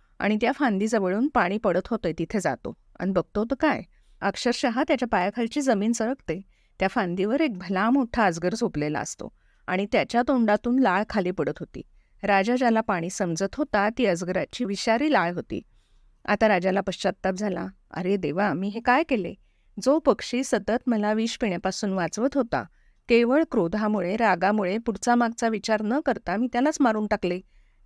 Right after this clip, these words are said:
ज्याने माझे प्राण वाचवले त्याच्याच मरणावर मी उठलो, त्यालाच मी मारून टाकले. माझ्या हातून केवढे मोठे पाप घडले.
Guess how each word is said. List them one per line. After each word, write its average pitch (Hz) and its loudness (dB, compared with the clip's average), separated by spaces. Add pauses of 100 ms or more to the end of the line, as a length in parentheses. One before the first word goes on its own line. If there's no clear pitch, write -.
ज्याने 202 6
माझे 262 4
प्राण 185 -2
वाचवले 190 0
त्याच्याच 214 0
मरणावर 180 0
मी 190 -2
उठलो, - -8 (380)
त्यालाच 262 4
मी 262 6
मारून 160 0
टाकले. - -10 (420)
माझ्या 214 2
हातून 285 2
केवढे 226 2
मोठे 247 2
पाप 175 0
घडले. 156 -4